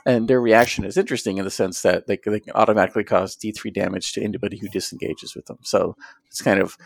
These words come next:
"I'm in melee, I wanna be in melee. If you leave, I'm still gonna punish you." So I thought that was kinda neat. And as, as I mentioned before, a lot of their abilities are, are really good.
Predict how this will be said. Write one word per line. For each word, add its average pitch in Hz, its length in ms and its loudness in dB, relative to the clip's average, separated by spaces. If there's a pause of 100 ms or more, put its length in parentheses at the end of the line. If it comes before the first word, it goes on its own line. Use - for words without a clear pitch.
(180)
"I'm 139 140 8
in 135 160 4
melee, 127 380 6
I 101 80 6
wanna 113 200 4
be 123 160 2
in 110 140 0
melee. 101 380 -2
If - 120 -6
you 117 100 0
leave, 104 340 -2
I'm 104 160 -2
still - 180 -4
gonna - 160 -8
punish - 380 -4
you." - 160 -14
So - 180 -2
I - 60 0
thought - 180 0
that 104 140 2
was - 320 -6
kinda 110 220 -2
neat. 98 280 -6 (640)
And 107 220 2
as, 110 140 2
as 120 200 0
I 127 60 8
mentioned 127 280 2
before, 110 640 2
a - 80 -4
lot 117 180 6
of 107 60 -4
their 113 100 0
abilities 113 500 -4
are, - 260 -10
are 113 100 -6
really 117 300 -4
good. 117 300 -8